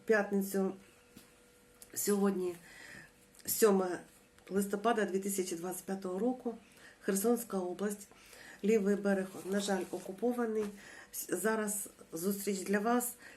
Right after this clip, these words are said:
через карти Таро. Дивимося ситуацію по містам і селам на лівий берег Херсонської області. На жаль, зараз під окупацією. Де б ви не були,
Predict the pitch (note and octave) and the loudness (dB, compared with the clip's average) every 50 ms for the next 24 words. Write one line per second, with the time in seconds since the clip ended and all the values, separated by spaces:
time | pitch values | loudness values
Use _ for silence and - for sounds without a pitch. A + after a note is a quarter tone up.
0 | - - - G#3+ G3+ G#3 G#3 - G3 G3+ G3+ G3 G3+ G3 G3 G#3 G#3+ A#3+ B3+ C4+ | -10 -2 0 2 2 2 2 2 2 2 2 2 0 0 2 2 4 4 4 4
1 | C#4 C4+ - - - - - - - - - - - - - - - - - E3+ | 2 0 -6 -18 -20 -20 -20 -20 -20 -20 -20 -20 -20 -20 -20 -20 -14 -8 0 2
2 | A3 A3 A#3 A3+ G3+ A3 G#3 G#3 - G3+ - A#3+ A#3+ B3 B3 B3 - - F#3+ F#3 | 4 4 4 2 2 0 -2 -2 -2 -2 0 2 4 4 2 2 0 -4 -4 -4
3 | F3+ - G3+ G3+ G3+ G3+ G3+ - G3+ G3 G3 G3 G3 G3 - B3+ B3+ B3 B3 B3 | -2 0 0 2 2 2 0 0 0 2 4 4 2 2 2 2 4 4 2 2
4 | - - - F#3 F#3+ F#3+ F#3+ G#3 A3 G#3+ A3 A3 F#3+ - G#3 G#3 G#3+ G#3+ G#3 - | 0 -2 -2 0 2 2 2 2 2 2 0 0 0 0 0 0 0 -2 -4 -8
5 | - - - - - - G3 - - G#3 G#3 G3+ - F#3 F#3+ F#3+ G3+ G3+ G3 - | -18 -20 -20 -12 -8 -6 -4 -2 -2 -2 -2 -2 -4 -4 -4 -2 0 -2 -2 -2
6 | - - - - - - - G#3 G#3 A#3 A#3 A3 - G3 G3 G3+ G3+ G3 A3 A#3 | -6 -12 -16 -16 -8 0 0 2 4 4 4 4 2 2 2 2 4 4 6 6
7 | A#3 A3+ G3 - G3+ G#3 G#3+ G#3 G#3 - G3+ F#3+ G3+ G3 G3+ G3 G3 F#3+ E3 D3+ | 6 4 4 2 0 0 0 0 -2 -4 -2 -2 -2 -2 -2 -4 -6 -4 -4 -4
8 | D3 - - D3 D3 - - - - - - - - E3+ A3+ B3 A#3 G3+ A#3+ A3+ | -6 -8 -10 -12 -12 -14 -16 -18 -18 -18 -14 -4 4 6 8 8 8 6 4 4
9 | A3+ A3+ G#3 G3 G3+ G3+ G3 G3 G3+ G#3+ | 4 4 2 2 2 4 4 6 4 4